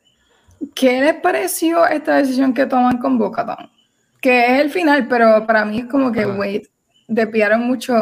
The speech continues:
Speaker 1: no desviaron, pero yo creo que estamos viendo ya el enfoque de, del show, está bien claro. Um, ¿qué les pareció esta decisión que tomó el Armor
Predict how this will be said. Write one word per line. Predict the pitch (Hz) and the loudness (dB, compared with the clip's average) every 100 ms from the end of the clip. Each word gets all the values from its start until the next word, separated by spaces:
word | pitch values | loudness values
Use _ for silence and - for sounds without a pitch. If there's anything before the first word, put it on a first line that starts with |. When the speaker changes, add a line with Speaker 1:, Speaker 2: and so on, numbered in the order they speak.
| - - | -2 0
Speaker 1:
no | 226 294 | 0 0
desviaron, | 311 294 226 202 - | 0 2 2 0 -4
pero | 202 202 | -4 -2
yo | 202 | -2
creo | 220 247 | -2 -2
que | 269 | -4
estamos | 254 254 247 | -2 -2 -2
viendo | 226 214 214 | -2 0 0
ya | 202 196 | 0 -2
el | 196 | -2
enfoque | 190 202 - | -6 -10 -8
de, | - - - _ _ _ _ - | -8 -10 -16 _ _ _ _ -10
del | - 208 | -2 -2
show, | 208 196 | 0 0
está | 196 202 | 0 -2
bien | 226 226 | -2 -2
claro. | 202 190 - _ _ _ - | -4 -6 -8 _ _ _ -4
Um, | 220 220 214 233 | 0 0 0 -4
¿qué | 214 | -2
les | 233 | -2
pareció | 294 302 302 | -2 -2 -2
esta | 302 302 | -2 0
decisión | 285 285 240 254 233 | 0 0 0 0 -2
que | 240 | 0
tomó | 240 220 214 | 0 2 0
el | - 220 | 0 0
Armor | 202 202 202 196 190 185 180 | 0 -2 0 0 -2 -4 -8